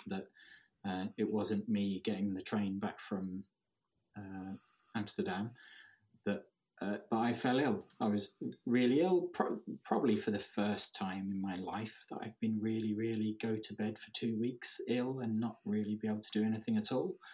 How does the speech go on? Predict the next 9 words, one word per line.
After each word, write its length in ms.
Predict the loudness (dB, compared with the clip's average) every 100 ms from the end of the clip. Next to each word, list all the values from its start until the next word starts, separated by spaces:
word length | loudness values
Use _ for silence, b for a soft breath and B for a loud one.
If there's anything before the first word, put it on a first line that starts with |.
| B B B B 0
Um, 440 | 2 4 4 0 -4 _ B B B B B _
so 460 | 0 4 8 8 8 4 -4 _ -8
it, 140 | -8 -4 2
there's, 440 | 4 4 2 0 -2
like, 280 | 0 2 0 -6 0
the, 360 | 4 6 4 0 -6 -6 -4 -4 -4 -4 -2 0
especially 420 | 4 4 4 4
for 140 | 4
me, 240 | 6 6